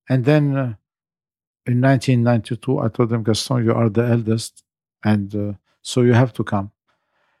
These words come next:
He accepted, and in nineteen ninety-three, he came to Lebanon. He said, "I'll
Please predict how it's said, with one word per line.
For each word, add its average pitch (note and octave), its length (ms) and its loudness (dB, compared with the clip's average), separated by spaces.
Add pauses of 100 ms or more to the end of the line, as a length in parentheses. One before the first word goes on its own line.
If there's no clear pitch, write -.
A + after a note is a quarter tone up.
(120)
He F#3 140 0
accepted, C#3 720 0
and B2+ 120 0
in C3 140 0
nineteen D3 360 2
ninety-three, A#2+ 520 0
he A2+ 100 0
came A#2 280 -2
to - 100 -4
Lebanon. F#2+ 440 -6 (1120)
He C#3+ 100 0
said, C3+ 320 2
"I'll C3 260 -2